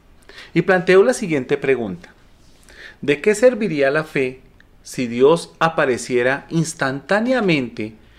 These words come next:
cada vez que un ateo lo arenga? Sería una fuente de mucha confusión en lugar de una experiencia religiosa verdaderamente edificante.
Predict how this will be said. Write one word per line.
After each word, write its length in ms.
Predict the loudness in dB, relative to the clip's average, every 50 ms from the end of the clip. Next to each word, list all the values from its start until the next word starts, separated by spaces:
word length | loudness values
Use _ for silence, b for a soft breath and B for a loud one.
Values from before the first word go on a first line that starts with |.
| B B B B B B 0
cada 300 | 2 4 4 4 4 6
vez 300 | 6 6 6 4 2 -4
que 120 | -2 0
un 180 | 0 2 2 2
ateo 640 | 2 0 2 0 2 4 4 4 2 0 -2 -8 -14 -6
lo 180 | 0 2 2 2
arenga? 420 | 2 2 0 0 0 -2 -4 -4 -4 -20 -20 -20 -20 -20 -20 -20 -20 _ -20 -20 _ -20 -20 -20 _ _ _ -20 -20 _ _ b b b b b b b b
Sería 320 | b 4 6 6 8 6 6
una 180 | 6 4 2
fuente 440 | 4 4 4 6 6 4 4 4 6
de 120 | 6 6
mucha 380 | 4 2 0 0 0 -2 -4 -2
confusión 800 | -2 -4 -4 -2 -6 -8 -8 -4 0 2 2 2 2 0 -4 -10 -12 -6
en 160 | -4 -2 0
lugar 360 | 0 0 0 0 0 0 0
de 80 | -2 -4
una 180 | -2 -2 -4
experiencia 840 | -4 -4 -6 -4 -4 -4 -2 0 2 2 2 2 0 -2 -2 -4 -2
religiosa 760 | -2 -2 -4 -4 -8 -8 -2 0 0 0 2 0 -2 -2 -4 -2
verdaderamente 1040 | 2 2 2 2 2 0 0 0 2 2 2 2 0 0 0 -4 -4 -4 -2 0 0
edificante. 720 | 0 0 -2 -6 -8 -10 -4 -2 -2 -2 -2 -6 -8 -18